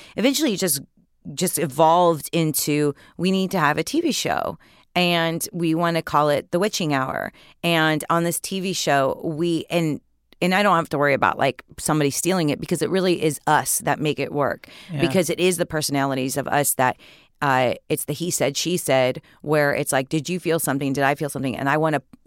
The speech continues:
Speaker 1: put him in situations where he actually can feel something. So,
Speaker 2: Cool.
Speaker 1: so there's no, uh, monitors, there's no anything like that. We have a celebrity guest that comes on. We get to travel. So there's the whole, you know, feeling of,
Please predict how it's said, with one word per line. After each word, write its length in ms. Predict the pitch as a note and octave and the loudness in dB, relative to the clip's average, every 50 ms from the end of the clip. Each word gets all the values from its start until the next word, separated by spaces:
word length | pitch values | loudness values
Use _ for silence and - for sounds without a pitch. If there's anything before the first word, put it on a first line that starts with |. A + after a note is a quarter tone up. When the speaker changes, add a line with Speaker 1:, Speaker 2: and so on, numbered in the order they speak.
| D3+ - | -10 -6
Speaker 1:
put 160 | - G3 F#3+ | -2 0 0
him 160 | F#3 F#3+ D#3+ | 2 0 0
in 80 | D3+ D3+ | -2 -2
situations 580 | - - - - C#3+ C3+ C3+ - D3 C#3 - | -4 -6 -6 -4 -4 -2 -4 -4 -6 -8 -8
where 80 | - C3+ | -8 -8
he 160 | B2+ D3+ - | -6 -6 -4
actually 400 | - - B2 C3 - - - C#3+ | -2 -4 -4 -4 -4 -6 -8 -8
can 300 | C3 - - C#3+ C#3+ C#3+ | -8 -6 -4 -2 -2 -4
feel 260 | C3 - C3+ C3+ C3 | -4 -6 -4 -4 -4
something. 440 | D3 - - F2+ - - - F2+ B2+ | -4 -4 -6 -6 -8 -8 -8 -6 -4
So, 160 | C3 - F3 | -2 2 4
Speaker 2:
Cool. 500 | D#3+ C#3 C#3+ D3 C#3 C3+ B2+ A#2+ A#2 A#2 - | 4 4 6 6 4 4 4 2 2 0 -2
Speaker 1:
so 140 | - F#3+ F#3+ | -2 0 2
there's 240 | F#3 F#3 E3 E3 | 4 4 4 6
no, 460 | G3 G3+ G#3+ A3+ A3 A3 A3 G#3 - - | 6 6 6 6 6 6 4 4 2 2
uh, 380 | - F3 D#3+ D3+ D3 D3 D3 - - | 2 4 4 4 4 4 2 2 2
monitors, 600 | E3+ F3+ F#3 F#3+ G3 G3 G3 F3 F#3 F3 F3 D#3+ - | 2 4 4 4 4 2 2 2 2 2 2 2 0
there's 220 | D#3 D3 C#3+ C#3+ | 0 0 0 2
no 460 | E3+ F3 E3+ E3 D#3+ D#3+ D#3 B2+ - - - - | 2 2 4 4 4 4 2 2 0 -4 -8 -10
anything 320 | - C3 C3+ F3+ D#3 F3 E3 | -6 -4 -2 -2 -2 0 0
like 160 | D#3 D3 C#3+ | -2 0 2
that. 200 | - F3+ F#3 F3+ | 2 4 4 4
We 80 | D3+ E3 | 4 2
have 100 | D3+ - | 2 0
a 20 | |
celebrity 380 | C#3 - - C#3+ C#3 D3 C3 C#3 | 0 -2 0 0 0 0 0 -2
guest 320 | B2+ - - F3+ - - | 2 2 2 4 4 2
that 140 | - - - | 0 0 0
comes 260 | - E3+ E3 D#3+ D#3+ | 0 0 0 0 2
on. 220 | E3 D#3 D#3 D#3 D3+ | 2 2 2 2 2
We 80 | C#3+ | 0
get 120 | - D3 - | -2 -4 -6
to 60 | - | -8
travel. 600 | - - - - F#3+ F3+ F3+ F#3 D#3+ D#3+ F3 E3+ E3 | -8 -8 -2 2 4 4 4 4 4 4 4 4 2
So 200 | - - D3+ C#3+ | 2 0 0 0
there's 200 | C3+ C#3+ C#3 C3 | 0 0 -2 0
the 100 | C#3+ C3+ | -2 -2
whole, 300 | C3 D#3 D3 D3+ D3+ - - - - - - | 0 2 2 2 0 -2 -6 -20 -20 -14 -6
you 120 | - D#3 | -2 0
know, 120 | D#3+ D3+ C#3 | 2 2 2
feeling 440 | C3+ - E3 E3+ E3 D#3+ D#3+ D#3 - | 2 0 0 2 2 2 2 0 0
of, 260 | - D3+ C#3+ C3+ | 2 2 2 2